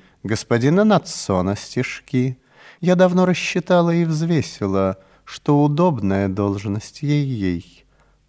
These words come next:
Тут и сытно, и сладко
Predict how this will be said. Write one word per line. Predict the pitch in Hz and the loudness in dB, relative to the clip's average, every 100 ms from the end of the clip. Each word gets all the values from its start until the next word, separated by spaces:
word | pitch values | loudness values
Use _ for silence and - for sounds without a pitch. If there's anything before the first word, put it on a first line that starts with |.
| _ | _
Тут | 147 - | -6 -2
и | 147 | -4
сытно, | - 196 185 - 92 90 90 - _ _ _ - | -4 -4 -4 -4 -4 -2 -2 -6 _ _ _ -8
и | |
сладко | 131 - 156 165 - _ 85 85 87 | -8 -4 -2 -2 -6 _ -4 -4 -6